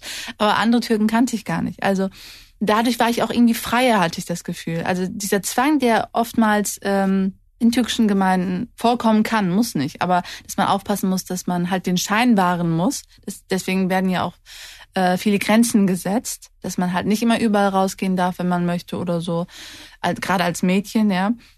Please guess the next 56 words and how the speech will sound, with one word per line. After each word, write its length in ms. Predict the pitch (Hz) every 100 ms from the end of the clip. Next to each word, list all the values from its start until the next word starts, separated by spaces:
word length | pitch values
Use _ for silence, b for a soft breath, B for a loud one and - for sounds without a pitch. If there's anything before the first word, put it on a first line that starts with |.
| B
Das 160 | - -
hatte 140 | -
ich 80 | -
überhaupt 400 | 185 202 294 -
nicht. 340 | 165 170 - - -
Also 140 | 196
ich 120 | 196 -
war 120 | 208
sehr 400 | 180 175 254 269
frei. 320 | - 185 185
Also 160 | - 196
ich 140 | -
war 120 | 233
jeden 300 | 226 208 262
Tag 220 | 277 208 -
draußen, 300 | 165 170 196
hab 100 | -
gespielt. 480 | 185 - 190 214 233
Meine 220 | 190 185
Freunde 260 | - 196
waren 140 | 190 185
alles 300 | - 269 -
Deutsche. 540 | 202 196 185 - 226 - B B B B -
Ähm, 680 | 202 196 190 190 190 185 - _ -
ich 120 | -
hab 120 | -
eigentlich 220 | 175 -
alles 240 | 175 185 -
gemacht, 200 | 202 202
was 160 | 208
ich 140 | 202 190
wollte, 280 | 185 180 185
ja. 200 | 180 180 196 - _ -
Das 160 | 202
fand 220 | - 214 -
ich, 120 | -
also 140 | 185
deswegen, 400 | 185 - 208 202
ich 120 | 196
fand, 460 | - - 190 180 - - _ _
es 180 | 208 -
war 80 | 202
eine 100 | 196
schöne 300 | - 180 165
Kindheit, 480 | 170 160 170 170
doch. 140 | 175 -
Also 200 | - 180
das 320 | 185 202 -
fand 220 | - 180
ich 80 | -
sehr 180 | 175 175
schön. 380 | - 196 214 - B B B B B
Wobei 240 | - 196
ich 100 | 196
sagen 260 | 196 202 202
muss 220 | 202 -